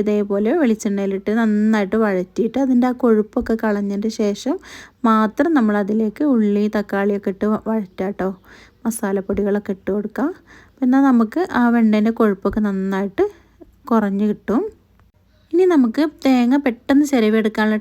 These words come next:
ടൈമൊന്നും ഇല്ലാന്നുണ്ടെങ്കിൽ തേങ്ങ ഇതേപോലെ അങ്ങ് പൂണ്ട് കൊടുക്കുക. എന്നിട്ട് മിക്സിയുടെ ജാറിലേക്ക് ഇട്ട് കൊടുത്ത് ഇതിലേക്ക് ആവശ്യത്തിന് പൊടികളോ എന്തെങ്കിലുമൊക്കെ ചേർക്കണം എന്നുണ്ടെങ്കിൽ ജീരകമോ അങ്ങനെ എന്തെങ്കിലുമൊക്കെ ചേർക്കണം എന്നുണ്ടെങ്കിൽ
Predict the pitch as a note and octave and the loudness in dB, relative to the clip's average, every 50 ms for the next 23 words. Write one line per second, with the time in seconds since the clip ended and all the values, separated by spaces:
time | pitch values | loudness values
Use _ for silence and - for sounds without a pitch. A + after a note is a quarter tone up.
0 | G#3+ G#3+ G#3+ G3+ G#3 G#3 G3+ G#3+ A3 A3 G#3+ G#3 G#3 G#3 G#3+ G#3 G#3 G#3 G#3+ A3 | 0 -2 0 0 0 0 0 2 2 2 2 0 0 0 0 0 0 0 0 0
1 | A#3 A3+ A#3+ A3 G#3+ A3 A3 G#3+ G#3 G3+ G#3 A3+ A3+ G#3+ G#3+ G#3+ G#3+ G#3+ A#3 B3+ | 0 0 0 0 0 0 0 0 0 0 0 0 0 0 0 0 0 -2 -2 -2
2 | B3 - B3 A#3 A3+ A3 G#3 G#3 G3+ G3+ G#3 - - A3 C4 F4 - - - - | -2 0 0 2 2 2 2 0 -2 -4 -6 -8 -6 -6 -6 -6 -8 -14 -20 -20
3 | - - - - - _ _ C#4+ C4 D4+ E4 E4 D#4 C4+ C#4+ - C4 A#3+ B3 A#3+ | -20 -20 -20 -20 -20 _ _ 2 2 4 4 4 2 2 2 2 2 2 2 4
4 | C4 B3 A#3+ A3 G#3 G#3+ A3 G#3 G#3 - A#3 A3+ - G#3+ G#3 G3+ G#3 A#3+ A3 G#3+ | 4 4 2 2 2 0 -2 0 0 0 -2 0 0 0 0 0 2 2 4 4
5 | A3 G#3+ G#3 G#3+ G3+ G3+ G3 G3+ - - G3+ A3 A3 A3 A3+ G#3+ G3+ G#3 G3+ G#3 | 2 2 0 -2 -2 -2 -4 -4 -6 -6 -4 -2 -2 0 0 0 0 0 0 0
6 | G#3+ A3 G#3+ G#3 G#3 G3+ G#3+ G#3+ A3 A3 A3+ B3 A#3+ - B3+ A#3+ B3 A#3 - A#3+ | 0 0 0 -2 -2 -2 -2 -2 -2 -2 -2 -4 -2 -2 -2 -2 -2 -2 -2 -2
7 | B3+ B3 B3+ A#3+ A#3 A#3+ A#3+ B3+ C#4+ C4+ C4+ A#3+ A3 A3+ A3 A3+ A3 G#3+ G#3+ G#3 | 0 2 2 2 2 0 0 0 0 0 0 0 0 0 0 0 -2 -2 -2 0
8 | A3+ A3+ A#3 A3+ A3+ A3+ A3+ A#3 A3+ B3 A3+ B3+ A#3 A3 G#3+ - A#3 A#3 A#3+ A#3+ | 0 0 2 2 2 2 0 0 -2 -4 -2 -2 -2 -2 -2 -2 -2 0 0 0
9 | A#3+ A3+ A3+ A3 A3 A#3 | 2 0 0 0 0 0